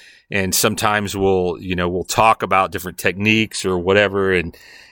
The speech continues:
and how wonderful it is. And we'll talk, you know, <laughs> we'll, we'll look at each other's crystals and, <laughs> and, um, you know, talk about the moon phases or whatever. And,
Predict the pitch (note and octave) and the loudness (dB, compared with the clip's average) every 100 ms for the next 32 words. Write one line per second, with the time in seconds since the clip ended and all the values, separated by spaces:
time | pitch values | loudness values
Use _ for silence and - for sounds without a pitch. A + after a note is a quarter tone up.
0 | _ F2+ F2+ G#2 G2+ G2 G#2+ G#2+ A2 G2 | _ -8 -4 0 0 2 2 2 0 0
1 | F#2+ G2 G2 F#2+ F2+ F2+ F#2+ F#2 G#2+ G2+ | 4 4 4 2 -2 -4 -4 0 4 4
2 | F#2+ - - A2 F#2+ F2+ F#2+ - B2+ D3+ | 2 -4 -14 -8 -2 0 0 -2 -2 -2
3 | A#2+ A#2+ B2 A#2+ - A#2 G#2 - - A2+ | 2 2 2 0 2 2 0 -2 -4 -4
4 | - G#2+ G#2+ G2+ F#2 G2+ A2 D3 - - | -2 0 2 0 0 0 -2 0 0 0
5 | D3+ C#3 - A#2 A2+ A#2 G#2+ A#2+ D3+ C#3+ | -8 -8 -4 0 0 0 -2 -4 -6 -8
6 | C3+ E3+ C3 A2 - A#2+ - G#2+ G#2+ G#2 | -8 -2 2 2 2 0 2 0 0 0
7 | A2+ A2+ A2 A#2 G#2+ G2 A2+ A2 E3 G3 | 2 2 0 2 2 2 0 0 2 4
8 | F#3+ D#3+ G2 - - - - - - - | 4 2 -2 -8 -16 -20 -20 -20 -12 -2
9 | B2 A#2+ A#2 A2+ | 2 2 2 -4